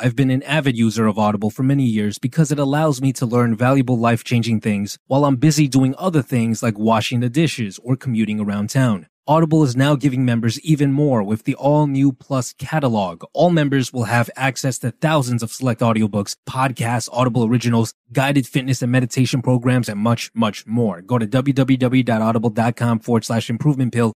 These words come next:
or text Improvement Pill to five hundred five hundred to get one free audiobook, a thirty-day free trial, and explore the Plus catalog today. Recently, I've been listening to The Fourth Turning by Neil Howe and William Strauss. It is a very interesting book that claims to be able to predict the future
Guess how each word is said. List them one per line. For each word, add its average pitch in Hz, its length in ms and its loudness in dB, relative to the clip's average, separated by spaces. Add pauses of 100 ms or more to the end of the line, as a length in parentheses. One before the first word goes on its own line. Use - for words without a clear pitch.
or 147 100 2
text - 420 -2
Improvement 120 440 0
Pill 120 160 0
to 113 160 -6
five 123 240 -2
hundred 123 240 0
five 113 180 0
hundred 110 240 0 (140)
to 135 100 -8
get 123 200 0
one 151 180 0
free 135 240 -2
audiobook, 110 480 -2 (140)
a 131 80 -4
thirty-day 139 440 0
free 117 220 -2
trial, 113 360 0
and 151 120 -2
explore 107 500 -4
the 107 140 -2
Plus - 260 -6
catalog 92 540 -8
today. 104 400 -4 (280)
Recently, 165 400 0
I've 151 140 2
been 135 140 2
listening 135 300 0
to - 100 -10
The 123 100 0
Fourth - 400 -2
Turning 127 300 -2
by 110 100 -2
Neil 117 280 0
Howe 113 260 0
and 107 160 -6
William 120 260 0
Strauss. 107 460 -2 (120)
It 180 120 4
is 170 160 4
a 160 140 2
very 165 480 0
interesting 147 520 -2
book 104 260 -2 (140)
that 117 160 -6
claims 160 380 0
to 156 80 -6
be 123 160 0
able 117 140 -2
to 117 60 -2
predict 123 380 -4
the 135 80 0
future 120 400 0